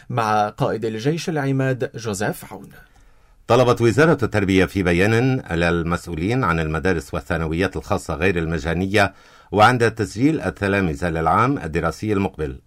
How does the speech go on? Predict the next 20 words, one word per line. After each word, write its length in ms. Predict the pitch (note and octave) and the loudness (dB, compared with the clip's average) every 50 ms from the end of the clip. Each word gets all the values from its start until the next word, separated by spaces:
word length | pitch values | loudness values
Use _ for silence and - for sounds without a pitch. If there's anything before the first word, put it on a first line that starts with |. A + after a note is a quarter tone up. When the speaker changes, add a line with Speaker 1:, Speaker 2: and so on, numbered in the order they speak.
| - F2 | -8 -4
Speaker 2:
ضرورة 320 | F#2+ F2 F#2 F2+ D#2 C2+ - | -2 -2 -2 -2 -2 -4 -6
الالتزام 720 | D#2 D#2 - - F2 - F#2 F2 D#2 F#2+ A2 C3 D3 C3+ | -8 -8 -8 -8 -6 -4 -4 -2 0 0 0 0 0 0
بألا 280 | F#2+ E2 D2 F2 F2+ F2 | -2 -4 -2 -2 0 0
يتعدى 580 | E2 D2+ C#2 - D#2+ F2+ F#2 D#2+ F#2 F#2+ F#2+ F2+ - - - - - _ - | 0 0 0 0 0 0 0 2 2 0 0 0 -4 -14 -20 -20 -14 _ -2
رسم 400 | F#2 A2+ C#3+ C#3 - A2+ F#2 E2+ | 0 0 0 0 -2 -4 -4 -4
انتساب 460 | - F2+ E2+ - E2+ - - G2+ D#2 | -4 -6 -6 -6 -6 -4 -2 -4 -2
التلامذة 560 | D2 - - E2+ E2 F#2+ G#2 G#2 F2+ C#2+ F2 | -4 -6 -4 -2 0 0 0 0 0 0 -2
الجدد 560 | F#2 F#2 - F2 F2+ E2+ A#2 C3+ A2+ D#2 C2 - - - - | -2 -2 -2 -4 -4 -2 -2 -2 -2 -2 -6 -8 -10 -8 -6
أو 160 | F#2+ F2 D#2+ | -4 -2 -2
رسم 280 | E2 G#2+ - - D2+ C#2 | -2 -4 -4 -6 -8 -8
تسجيل 560 | - D#2+ D2 - - G#2+ A#2 C3+ C#3 - - | -8 -10 -10 -8 -4 -2 -2 -2 -2 -4 -6
التلامذة 640 | F2+ E2 - F2+ F2+ F#2 G2 F2+ D#2 C#2 - D#2+ | -8 -6 -4 -4 -2 0 0 -2 -2 -4 -6 -8
القدامى 580 | D2+ C2+ - - F2+ F2+ G#2+ A2+ A2 G#2+ G#2+ G#2+ - _ - - _ _ _ - | -8 -8 -6 -2 0 2 4 4 4 4 2 0 -4 _ -20 -20 _ _ _ 0
العشرة 540 | G#2+ G2+ F#2+ G2 C#3 C#3+ D3 C3 A2 G#2+ A2+ | 2 2 2 2 0 -2 -2 -2 -2 -2 -4
بالمئة 560 | G#2+ G2+ F#2 G2 F#2+ G#2+ A2 G2 D#2 F2 F2+ | -2 0 0 0 2 2 0 -2 -2 -4 -6
من 280 | F#2 F2 E2+ F#2 F2+ E2 | -4 -2 -2 -2 -2 -2
قيمة 320 | - - G#2+ G2 F2 D2+ - | -4 -4 -4 -4 -4 -4 -6
القسط 400 | F2 D#2+ - - B2+ C3 - - _ _ - - | -8 -8 -6 -6 -6 -6 -8 -12 _ _ -8 -2
الذي 520 | F#2 F#2+ F#2+ F#2+ E2+ - F2 E2+ D#2+ - _ _ - | 0 2 2 2 0 -2 -2 -4 -4 -6 _ _ -6
تم 400 | - A2 A2+ A2 G2+ F#2+ F#2+ | -4 -2 0 0 2 2 2